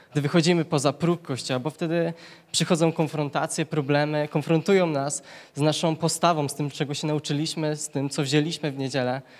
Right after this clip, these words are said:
żeby mo-, żebyśmy mogli korzystać z tego c-, codziennie, każdego dnia. A wiadomo, że jak wychodzimy, no to jest życie,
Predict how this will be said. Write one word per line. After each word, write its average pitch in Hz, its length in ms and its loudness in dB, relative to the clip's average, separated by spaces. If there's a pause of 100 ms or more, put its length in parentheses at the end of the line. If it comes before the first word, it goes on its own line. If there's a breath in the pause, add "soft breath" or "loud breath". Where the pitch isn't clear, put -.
(220 loud breath)
żeby 147 200 -2
mo-, 156 200 -4
żebyśmy 147 360 -2
mogli 160 300 2
korzystać 147 380 -10
z - 40 -20
tego 147 180 -6
c-, 127 260 -12 (120)
codziennie, 143 500 -2
każdego 127 440 -6
dnia. 123 220 -10 (480 soft breath)
A 143 100 0
wiadomo, 175 420 6
że 143 420 0
jak 151 180 0
wychodzimy, 175 680 0
no 156 120 2
to 156 140 -2
jest 143 200 0
życie, 147 440 -2